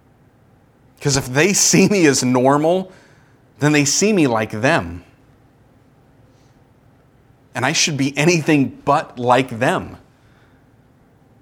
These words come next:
Like, there was a moment where I embraced the fact that everybody in the world thought that I was weird. <laughs> It was like, I loved that label. "You're just weird." Yes, I am, and praise God.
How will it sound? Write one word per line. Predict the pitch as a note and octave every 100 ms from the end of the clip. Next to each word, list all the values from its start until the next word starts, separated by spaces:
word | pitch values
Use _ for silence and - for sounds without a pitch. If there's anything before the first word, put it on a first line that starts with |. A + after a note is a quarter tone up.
| _ _ _ _ -
Like, | C3
there | F#3
was | F#3+ E3
a |
moment | D#3 D3+ G3 G3
where | D3 D3
I | C#3+ D3+
embraced | D3+ C#3+ C#3 A#2 C3+ F#3 E3 -
the | B2+
fact | - D3+ D3 -
that | B2 -
everybody | - D#3 F3 F#3 F3+ D#3+ E3 D#3
in | D3+ D3+
the | D3
world | C3+ C3 D3 E3 D3
thought | D3+ D3+ D#3
that | C3+
I | B2 C#3+
was | C#3 G#2+ F#2
weird. | F2+ C3+ G#2+ F2 E2 - _ _ _ _ _ _ -
<laughs> | -
It | D3+ -
was | D#3+ C#3+
like, | D#3 C3
I | B2+ E3
loved | D3+ C#3 C#3 E3+ C#3 A#2+ B2+ - -
that | C3 C3+
label. | C3+ C3+ D3 A#2+ F#2+
"You're | B2
just | C#3 F3+ F#3
weird." | C#3+ A#2+ G#3+ E3 F2+ E2+ - - - -
Yes, | B2 E3+ G#3 -
I | C#3 D#3+
am, | F3 C#3+ B2+ D#3 A#2+
and | G#2
praise | G#2 F3 E3 A3 E3
God. | C#3 D3 D#3 C3+ F#2 F2+